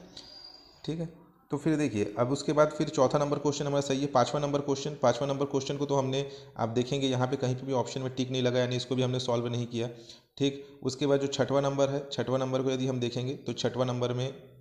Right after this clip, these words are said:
देखिए, जो छठवां नंबर है, छठवां नंबर में हमने राज सिंह लिया है, ये ऑप्शन सही है क्योंकि यहाँ ग्रीन कलर में है।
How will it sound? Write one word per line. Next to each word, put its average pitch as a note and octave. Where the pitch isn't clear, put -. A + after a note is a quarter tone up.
देखिए, G2+
जो A#2
छठवां C3+
नंबर C#3+
है, D#3+
छठवां B2+
नंबर C3
में C3+
हमने C3
राज A#2
सिंह C3
लिया B2
है, D3+
ये C3
ऑप्शन A#2+
सही A2
है F#2
क्योंकि A#2+
यहाँ A#2+
ग्रीन A#2+
कलर B2+
में B2
है। C#3+